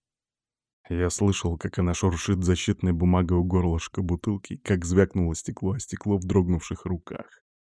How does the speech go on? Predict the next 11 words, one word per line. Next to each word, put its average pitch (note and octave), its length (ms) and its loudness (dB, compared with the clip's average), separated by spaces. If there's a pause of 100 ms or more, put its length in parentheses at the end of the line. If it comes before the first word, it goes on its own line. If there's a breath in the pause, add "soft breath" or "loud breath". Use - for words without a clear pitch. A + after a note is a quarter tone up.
(280)
«Оливку?» F#2+ 540 -2 (280)
«Нет». F#2+ 420 2 (1700)
Она G2 280 6
приблизилась F2 760 2
с F2+ 120 0
двумя F2 280 2
бокалами F2 540 0
и E2+ 40 0
протянула F2 520 -2
один F2 240 -4
мне. - 320 -8